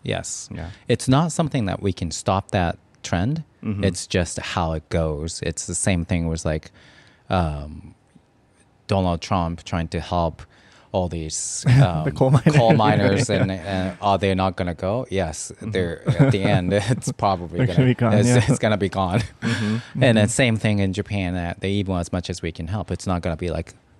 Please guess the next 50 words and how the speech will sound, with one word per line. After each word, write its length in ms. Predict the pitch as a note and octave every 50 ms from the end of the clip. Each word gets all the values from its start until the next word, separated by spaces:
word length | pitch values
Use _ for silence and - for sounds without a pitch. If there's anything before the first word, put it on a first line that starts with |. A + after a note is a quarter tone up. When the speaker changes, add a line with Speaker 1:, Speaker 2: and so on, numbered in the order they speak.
| _ -
Speaker 1:
they're 100 | G#2+ F#2
gonna 160 | F2+ E2+ E2
come 240 | - - - G2 F2+
back 440 | D2+ - G2+ G2+ F#2 F2 F2 - -
as 180 | F#2 F#2+ -
big 320 | - - - F#2+ F#2 F2 E2+
as 220 | F2+ E2+ F2 E2+
they 100 | - F#2+
used 380 | F#2 F#2 F#2+ A2 C3 - - -
to 80 | E2+
be. 140 | D2+ - - - - -
It's 180 | E2+ E2 -
gonna 200 | G2 F#2 F2 E2+ E2+
Speaker 2:
Right. 120 | E2+ E2 -
Speaker 1:
just, 320 | - - F2 - - - - _ _ -
uh, 40 | F#2
you 240 | F#2 F#2 F#2 F2+
know, 80 | E2+ D#2+
slowly 540 | D#2 - - F#2+ F2 F2 D#2+ D#2 D#2 F2 - -
decline, 540 | - E2 - - E2 D#2+ E2 E2 E2 E2 E2
but 180 | - - - - _ _ _ _ _ -
it 120 | G2+ F#2+
doesn't 260 | - G2 E2+ D#2+ E2+
mean 140 | E2+ E2 D#2+
Speaker 3:
Yeah. 120 | E2 - E2
Speaker 1:
that 200 | E2 - - -
we 80 | - -
Speaker 3:
I 40 |
hope, 100 | - -
Speaker 1:
cannot 320 | - D#2 D2+ D#2+ - - -
help. 220 | - - E2 D#2
Speaker 3:
I 20 | D#2
hope 220 | - - E3+ _
they 80 | - A#2+
Speaker 2:
Mm-hmm. 160 | A2 F#2+ G2
Speaker 3:
still 300 | F2+ G#2 G#2+ G2 G2 A#2 - - - D3
exist. 280 | B2 A#2+ - A#2+ G#2+ -
I 60 | C3+
know 120 | C#3+ D3 C#3
there's, 220 | C3 B2+ A#2+ -
like, 200 | A#2 A2 G#2 -
a 80 | - A#2+
lot 140 | A#2+ A#2+ A#2
of 60 | A2+ G#2+
other 200 | G#2+ A2+ A#2 A2+
things. 360 | A2 - A#2 G#2+ G#2+ A2 G#2 -
There's 180 | A2+ A2 G#2
a 60 | A#2
trend 360 | - - - A#2+ A2 G#2+ G#2 G#2
of, 140 | G#2 G#2